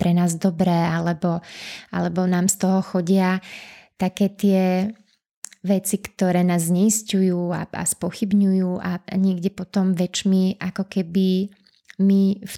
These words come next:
tom presadzovaní tých, tých svojich nádejných myšlienok musíme zápasiť s tým, že či je to možné, či si to zaslúžim, či to bude, bude dostupné. Takže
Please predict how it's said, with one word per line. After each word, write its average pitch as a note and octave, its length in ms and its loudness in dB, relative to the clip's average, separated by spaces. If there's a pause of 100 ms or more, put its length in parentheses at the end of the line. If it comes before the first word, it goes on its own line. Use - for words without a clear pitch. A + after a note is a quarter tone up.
tom F3+ 480 0 (160)
presadzovaní F3+ 1120 0
tých, F3 420 -6
tých - 220 -8
svojich F#3 320 0
nádejných F3+ 560 2
myšlienok F#3 640 0
musíme F3+ 400 0
zápasiť E3 520 -6
s - 120 -8
tým, E3+ 240 0
že E3 160 -2 (260)
či F#3+ 180 0
je F3+ 40 0
to G3+ 160 -2
možné, E3+ 420 0
či E3+ 140 -4
si - 160 -6
to F3 80 -8
zaslúžim, E3+ 720 -4
či F3 160 -6
to E3 160 -4
bude, E3 580 -2
bude F#3 240 0
dostupné. D#3+ 720 -4 (400)
Takže G3 400 0